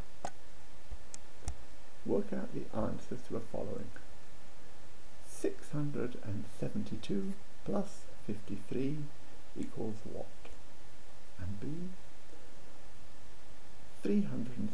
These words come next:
sixty-seven plus one hundred and eighty-six equals what?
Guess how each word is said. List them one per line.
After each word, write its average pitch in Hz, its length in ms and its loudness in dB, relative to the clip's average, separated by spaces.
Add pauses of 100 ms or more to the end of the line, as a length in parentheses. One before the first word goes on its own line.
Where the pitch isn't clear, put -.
sixty-seven - 720 0 (220)
plus 190 400 0 (180)
one 107 280 2
hundred 107 260 0
and 143 180 0
eighty-six - 500 0 (960)
equals 101 440 0 (480)
what? - 160 0